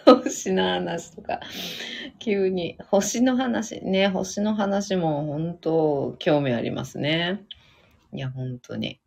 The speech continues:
あ、全然私わかんないけど。うん、なおさん、量子力学とか。<laughs> ね。そうですね。興味あります。<laughs> 量子力学、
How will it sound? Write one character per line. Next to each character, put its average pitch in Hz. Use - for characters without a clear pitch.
あ、 143
全 170
然 175
私 143
わ 127
か -
ん -
な -
い -
け -
ど。 247
う 285
ん、 220
な 233
お 233
さ 190
ん、 175
量 202
子 214
力 220
学 208
と -
か。 202
<laughs> 370
ね。 285
そ 220
う 220
で 185
す 180
ね。 220
興 180
味 156
あ 143
り 139
ま 135
す。 -
<laughs> -
量 165
子 156
力 139
学、 -